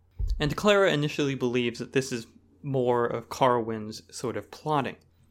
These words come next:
But when she confronts Carwin about it, he says that he has nothing to do with this one. That he hasn't, he, he wouldn't go that far as to tell a man to, to kill his wife or anything like that. Like, that's not, that's not impish.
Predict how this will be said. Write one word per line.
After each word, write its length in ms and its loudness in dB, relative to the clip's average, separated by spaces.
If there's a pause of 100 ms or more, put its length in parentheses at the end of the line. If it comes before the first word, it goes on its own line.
(180)
But 100 4
when 100 2
she 120 -4
confronts 480 -4
Carwin 600 -2 (100)
about 360 2
it, 160 2
he 140 -8
says 480 -4 (440)
that 100 -2
he 100 6
has 100 6
nothing 300 0
to 60 -2
do 220 0
with 180 -4
this 240 -8
one. 160 -20 (600)
That 260 -4 (720)
he 180 -2
hasn't, 580 0
he, 500 -6
he 200 -4
wouldn't 300 0
go 160 6
that 260 -2
far 400 0
as 120 -8
to 100 -20
tell 260 -2
a 40 -2
man 320 -6
to, 220 -16
to 100 -18
kill 340 -6
his 180 -8
wife 440 -6
or 120 -4
anything 320 -10
like 180 -12
that. 240 -6
Like, 160 -12
that's 320 -4
not, 360 -6 (360)
that's 200 -4
not 220 0
impish. 680 -10